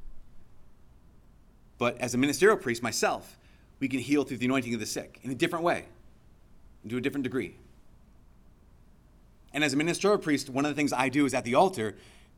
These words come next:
I confect the Eucharist, right? By saying, "This, this is my body, this is my blood." And then I offer up the sacrifice of the Lord Jesus to the Father and the power of the Holy Spirit.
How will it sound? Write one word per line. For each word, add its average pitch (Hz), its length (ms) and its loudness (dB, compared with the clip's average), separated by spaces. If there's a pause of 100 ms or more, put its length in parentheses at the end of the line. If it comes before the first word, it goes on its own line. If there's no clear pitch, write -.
(240)
I 120 100 0
confect 131 500 0
the 123 120 -2
Eucharist, 135 360 -2
right? 156 240 0
By 120 140 2
saying, 123 300 0
"This, 123 180 -4
this 123 160 -8
is 101 60 -10
my 120 80 0
body, 117 240 2
this 113 80 -4
is - 40 -8
my 117 120 0
blood." 113 240 0 (200)
And 120 140 -2
then 127 180 0
I 147 180 4
offer 147 300 0
up 143 60 -4
the 135 80 -10
sacrifice 131 560 -4 (420)
of 139 300 6 (140)
the 139 120 2
Lord 127 440 0
Jesus 104 340 -2
to 160 200 -2
the 156 80 -4
Father 127 280 4
and 113 100 -2
the - 40 -16
power 135 100 4
of 117 60 0
the 117 40 -4
Holy 120 120 -2
Spirit. 131 340 -2